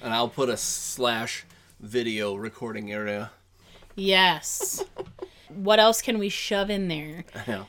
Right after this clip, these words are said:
Speaker 2: So, um, 'cause we don't live in a super big house, but our basement is not finished at all. And so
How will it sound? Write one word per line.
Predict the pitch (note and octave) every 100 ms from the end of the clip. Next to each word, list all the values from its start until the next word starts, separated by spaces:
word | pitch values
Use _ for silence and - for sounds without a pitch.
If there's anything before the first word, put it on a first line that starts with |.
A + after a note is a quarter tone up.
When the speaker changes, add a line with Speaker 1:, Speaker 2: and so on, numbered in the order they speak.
| -
Speaker 2:
So, | - - A3 G#3+ G#3+ G#3+ G#3+ G#3+
um, | - G3+ G3
'cause | C#4+
we | D4+ G4+
don't | G#4+ B3+
live | A#3 C#4+
in | D#4+
a | D#4
super | - D4 D#4
big | E4 D4+
house, | C#4+ D4+ E4+ -
but | - G#3+ G3+ F#3 - -
our | G#3 G3+ G3
basement | A#3 C4 C4+ C#4+ C#4 A#3+
is | A3 G#3+ G#3+ G#3 G#3 G#3 G#3 - - _ _ _ _ -
not | G#3+ G#3+
finished | A3 G3+ C4+ -
at | - F3+
all. | D#3+ E3 E4 - - - - -
And | A3 G#3+
so | - A3 G#3+ G#3 G#3 G#3 -